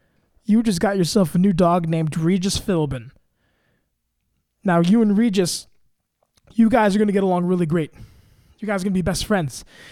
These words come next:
You're gonna understand why some people say dog is a man's best friend.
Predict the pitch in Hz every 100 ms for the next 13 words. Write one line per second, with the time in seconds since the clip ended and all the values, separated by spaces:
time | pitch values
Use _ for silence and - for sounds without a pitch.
0 | - 226 226 220 170 - - 226 220 -
1 | 262 254 233 196 202 - 226 208 202 185
2 | - 220 196 170 151 _ _ _ _ _
3 | 262 _ _ - 180 220 190 185 196 -
4 | _ - 277 170 190 185 185 175 151 170
5 | - 226 175 160